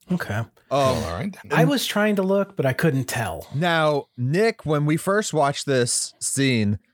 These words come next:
Speaker 2: and that s-, those two showed up, A-, Ares and Zeus show up, and they're very C G'd. You can clearly tell it.
Speaker 3: Oh, yeah. Well, 'cause
Speaker 2: she
Speaker 3: they also wanted to make 'em towering figures, which I'm
Speaker 2: Right.
Speaker 3: kind of okay with. I can give a pass.
Speaker 2: Which, that's what I was trying to say to Nick, she, 'cause she was like, "Oh, that's bad, that's bad." I was like, "No, I actually like it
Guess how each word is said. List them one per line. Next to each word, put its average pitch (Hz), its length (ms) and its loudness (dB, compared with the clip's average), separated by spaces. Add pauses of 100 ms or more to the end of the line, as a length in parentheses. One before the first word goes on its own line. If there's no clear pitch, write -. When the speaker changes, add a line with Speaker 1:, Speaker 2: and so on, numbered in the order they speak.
(120)
Speaker 2:
and 123 180 0
that 131 180 2
s-, - 400 -2
those 120 500 0
two 151 200 0
showed 123 360 0
up, 107 200 0
A-, 113 420 0
Ares 131 360 2
and 117 220 2
Zeus 113 280 2
show 104 280 0
up, 98 260 0 (460)
and 139 120 0
they're 131 160 4
very 151 480 0
C 120 320 0
G'd. 78 400 -6 (300)
You 107 80 -4
can 117 160 0
clearly 165 480 0
tell 107 240 0
it. 92 100 2
Speaker 3:
Oh, 92 100 -2
yeah. 80 60 -8 (300)
Well, 233 100 6
'cause 269 120 4
Speaker 2:
she 277 120 4
Speaker 3:
they 269 120 4
also 311 260 0
wanted 277 180 0
to 220 80 -2
make 190 160 0
'em 151 120 -4
towering 139 540 0
figures, 143 460 -4
which 214 160 0
I'm 262 140 0
Speaker 2:
Right. 240 120 2
Speaker 3:
kind 202 200 2
of 165 100 2
okay 127 320 0
with. 82 260 -6
I 110 60 -4
can 127 140 -4
give 127 160 -2
a 104 40 -4
pass. 82 400 -4
Speaker 2:
Which, 202 380 0
that's 175 240 0
what 202 120 -2
I 175 100 4
was 165 100 0
trying 165 220 0
to 151 80 0
say 180 180 0
to 151 60 2
Nick, 170 260 0
she, 160 200 0
'cause 139 200 0
she 247 140 4
was 208 160 0
like, 120 160 2
"Oh, 156 140 4
that's 139 200 0
bad, 110 320 2
that's 120 140 0
bad." 131 200 2
I 156 60 2
was 170 120 2
like, 139 160 0
"No, 202 140 0
I 151 120 4
actually 214 260 0
like 180 260 2
it 104 200 0